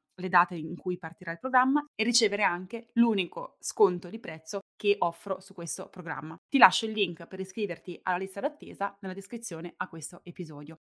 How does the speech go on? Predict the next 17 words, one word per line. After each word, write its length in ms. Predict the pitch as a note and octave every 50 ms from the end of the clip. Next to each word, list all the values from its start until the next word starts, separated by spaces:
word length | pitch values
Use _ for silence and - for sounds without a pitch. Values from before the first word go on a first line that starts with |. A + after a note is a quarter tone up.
| _ _ _ _ _
Intanto 520 | A#3+ A#3 A3+ D4+ E4 F#4 F#4 - E4+ - - _ _
io 120 | - A#3
ti 100 | A#3 A#3
voglio 220 | G#3 F#3+ F#3+ F3+ F#3
ringraziare 600 | F3 F3 E3 F3 F3 - - - E3 D3 D3+ E3+
innanzitutto 420 | E3 F3+ F#3 - - C#4 C#4+ D4+ D4+
per 140 | - F#3+
ascoltarmi, 720 | F#3 F3 - - F3+ E3+ - - D3+ D3 D3 C#3 D#3+ D#3+ E3+
spero 320 | - - - - A#3+ A3+ A3
ogni 140 | G3 F3+
settimana, 640 | - - F3+ - _ F3+ E3+ D3+ C#3+ D#3 D#3+ E3 -
e 100 | - A#3
anche 220 | B3 C4 C4 C4+
per 120 | C4+ A3 F#3
fidarti 400 | - G3+ F#3 F3 F3 - - E3
di 80 | E3+
me. 160 | D#3+ D3+ D3